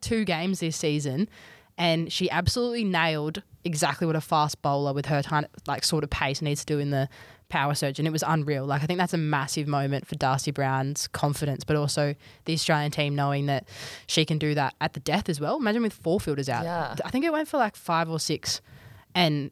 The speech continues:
Speaker 1: it was unreal. And then Shooter does what Shooter does, takes a wicket in the surge, big wicket of Charlie Knott from memory.
Speaker 2: Yeah, I can't remember. I was probably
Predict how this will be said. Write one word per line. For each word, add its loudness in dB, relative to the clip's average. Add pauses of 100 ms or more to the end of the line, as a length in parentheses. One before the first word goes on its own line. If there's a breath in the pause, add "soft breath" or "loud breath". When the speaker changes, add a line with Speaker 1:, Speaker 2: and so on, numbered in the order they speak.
Speaker 1:
it 0
was 0
unreal. 0
And 2
then 2
Shooter 0
does 0
what -2
Shooter 0
does, -2
takes -4
a 0
wicket 0
in -2
the -4
surge, -4 (100)
big 0
wicket 0
of -2
Charlie 0
Knott 0
from 0
memory. 2
Speaker 2:
Yeah, -6
I -10
can't -12
remember. -8
I -4
was -8
probably -4